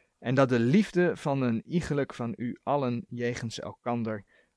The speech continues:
overvloedig wordt." Er wordt gesproken over, eh, wassen. "Omdat uw geloof zeer wast." Opwassen, wassen, dat is groeien.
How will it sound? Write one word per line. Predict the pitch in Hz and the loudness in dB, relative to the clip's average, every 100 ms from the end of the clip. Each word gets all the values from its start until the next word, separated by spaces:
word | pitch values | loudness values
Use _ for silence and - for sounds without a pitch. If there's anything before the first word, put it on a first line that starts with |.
| _ | _
overvloedig | 110 113 101 - - 196 139 | -4 -4 -8 -14 -10 -6 -6
wordt." | 113 113 123 | -6 -6 -4
Er | |
wordt | 127 156 | -2 -2
gesproken | - - - 165 180 - | -4 -6 -4 -2 0 -2
over, | - 143 127 127 113 | 2 2 0 -4 -6
eh, | 117 110 | -8 -6
wassen. | 110 143 - 113 98 92 _ _ _ _ _ _ | -4 -4 -4 -4 -6 -8 _ _ _ _ _ _
"Omdat | 123 123 127 | -4 0 0
uw | 127 110 | -2 -4
geloof | - 117 117 156 160 - - | -4 0 4 6 4 -2 -10
zeer | 131 113 123 117 113 113 | -8 -2 0 0 -2 -6
wast." | 120 113 - | -6 -6 -8
Opwassen, | - 170 - 127 127 - 143 | -4 -4 0 2 2 0 -2
wassen, | 139 156 131 | 0 -2 -4
dat | 123 120 | -6 -8
is | 107 | -8
groeien. | - - 143 190 110 | -6 0 4 4 2